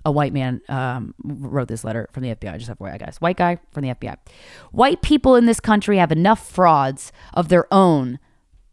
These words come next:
but I am sure they don't have one at this time that is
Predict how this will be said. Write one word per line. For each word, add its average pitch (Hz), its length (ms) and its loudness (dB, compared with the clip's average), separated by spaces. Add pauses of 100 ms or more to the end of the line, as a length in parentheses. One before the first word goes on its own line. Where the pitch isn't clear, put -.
(300)
but 196 140 4
I 226 340 4
am 170 140 0
sure 175 720 0
they 165 140 4
don't 180 280 2
have 170 380 0
one 147 360 0 (140)
at 151 160 -2
this 165 180 -4
time 147 440 0
that 139 120 2
is 135 160 -2